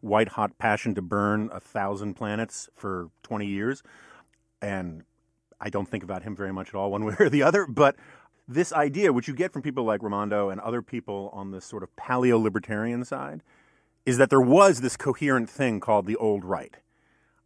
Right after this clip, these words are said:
I am not at all convinced that that is true. When I was working on liberal fascism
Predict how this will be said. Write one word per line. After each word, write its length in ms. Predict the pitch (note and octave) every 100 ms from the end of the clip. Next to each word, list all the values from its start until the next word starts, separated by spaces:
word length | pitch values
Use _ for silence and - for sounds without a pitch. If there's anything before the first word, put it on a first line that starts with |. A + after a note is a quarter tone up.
| -
I 160 | D#3 G#3
am 360 | B2+ A#2 A#2+
not 320 | B2+ B2 A2 -
at 140 | A#2
all 220 | G#2+ G2+ G2+
convinced 560 | G#2+ F#2+ G#2 F2 -
that 140 | G2 -
that 220 | G2 E2+
is 160 | B1+
true. 340 | - - C2 - - _ _ _ _ _ _ _
When 160 | A2+ A2+
I 80 | C#3+
was 160 | C#3
working 240 | C3 B2+ A#2
on 140 | A2
liberal 220 | G#2+ G#2
fascism 680 | A#2 G#2 G2+ F#2+ G2 F#2